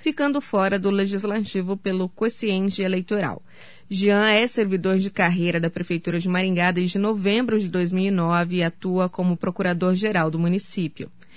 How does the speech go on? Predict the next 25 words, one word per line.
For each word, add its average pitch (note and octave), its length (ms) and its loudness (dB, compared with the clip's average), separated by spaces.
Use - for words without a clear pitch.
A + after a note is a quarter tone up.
Já A3 260 4
Belino A3 360 2
Bravin, G#3+ 440 4
que A#3 260 0
é, F3 280 2
ao F3+ 160 4
lado G3+ 360 4
do F#3 100 0
presidente F#3+ 600 -2
da F#3 140 -2
Câmara, E3+ 540 0
Mário E3 300 0
Hosokawa, E3+ 600 -2
do E3 140 -4
Progressistas, E3+ 920 -6
o E3 60 -6
vereador F3 520 -2
mais G3 320 0
longevo G3+ 680 0
da D#3 140 0
história E3+ 500 0
do D#3+ 140 -4
Legislativo E3+ 800 -4
maringaense, F3+ 720 -2
com A3+ 260 -4